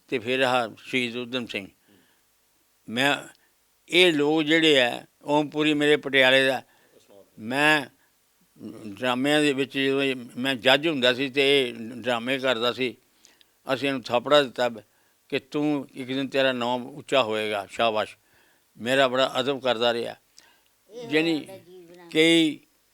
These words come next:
Speaker 1: ਆ, ਬੀਟੀ ਜਿਹੜੀ ਆਰਟਿਸਟ ਹੈ, ਅਮ, ਹੁਣ ਪ੍ਰੋਫੈਸ਼ਨਲੀ ਹੈ, ਇਹ, ਅਮ,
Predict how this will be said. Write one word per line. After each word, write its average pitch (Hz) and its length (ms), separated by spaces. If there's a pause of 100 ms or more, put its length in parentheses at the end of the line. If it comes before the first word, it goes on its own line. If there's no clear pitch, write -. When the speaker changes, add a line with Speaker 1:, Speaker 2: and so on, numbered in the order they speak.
(560)
Speaker 1:
ਆ, 135 140
ਬੀਟੀ 131 460
ਜਿਹੜੀ 143 240
ਆਰਟਿਸਟ 127 540
ਹੈ, 127 260 (580)
ਅਮ, 110 320
ਹੁਣ 110 240
ਪ੍ਰੋਫੈਸ਼ਨਲੀ 123 760
ਹੈ, 107 140 (360)
ਇਹ, 143 360 (920)
ਅਮ, - 160